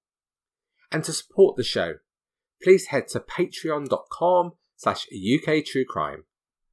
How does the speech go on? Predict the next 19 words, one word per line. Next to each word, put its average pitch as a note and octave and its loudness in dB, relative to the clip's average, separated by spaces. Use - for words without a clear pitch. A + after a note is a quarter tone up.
For - -6
the A#2+ 2
price D#3+ 2
of A2+ -8
a A2+ -4
dodgy - 0
pint B2 -2
of A2 -4
lager, C#3+ 0
you G#3 -2
can F3+ 2
listen D3+ 0
to B2 -4
twenty-eight F3+ -2
bonus G2+ -2
episodes - -4
and A2 -6
other G#2+ -2
exclusive F2 -10